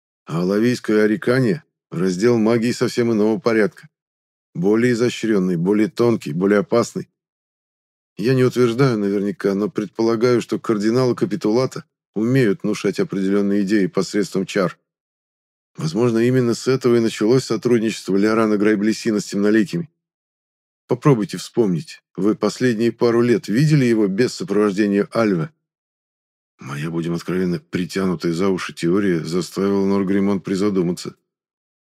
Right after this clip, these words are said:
Не знаю, сколько в ней правды, да это, по сути, уже и не важно. Мотивы патриарха, продающего свою державу иноземцам по кускам, отныне не имеют никакого значения. «Есть ещё кое-что, Иерия.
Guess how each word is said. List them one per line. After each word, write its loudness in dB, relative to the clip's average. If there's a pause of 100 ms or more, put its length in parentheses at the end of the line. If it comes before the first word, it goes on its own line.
(140)
Не -2
знаю, 0
сколько -4
в 0
ней 2
правды, -2 (500)
да -2
это, -6
по -2
сути, -6
уже 2
и 0
не 0
важно. -4 (880)
Мотивы -4
патриарха, -2
продающего -2
свою -2
державу 0
иноземцам -2
по -20
кускам, -4
отныне -2
не 2
имеют -2
никакого -4
значения. -4 (1040)
«Есть -4
ещё -2
кое-что, -2
Иерия. 0